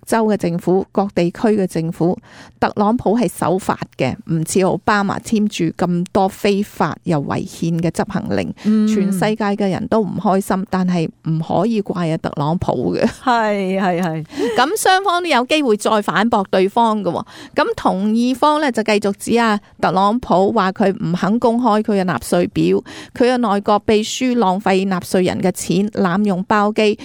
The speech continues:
Speaker 1: 雖然坐汽車或者火車可能仲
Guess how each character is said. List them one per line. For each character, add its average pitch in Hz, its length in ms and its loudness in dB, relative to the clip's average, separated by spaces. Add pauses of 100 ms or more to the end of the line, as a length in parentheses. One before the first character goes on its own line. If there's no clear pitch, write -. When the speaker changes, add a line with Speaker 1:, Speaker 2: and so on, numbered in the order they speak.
(120)
Speaker 1:
雖 269 240 0
然 180 200 -4
坐 170 360 0 (140)
汽 208 200 2
車 226 220 0
或 208 120 -2
者 202 100 0
火 180 260 0
車 - 160 0
可 208 200 2
能 - 140 -6
仲 175 220 -4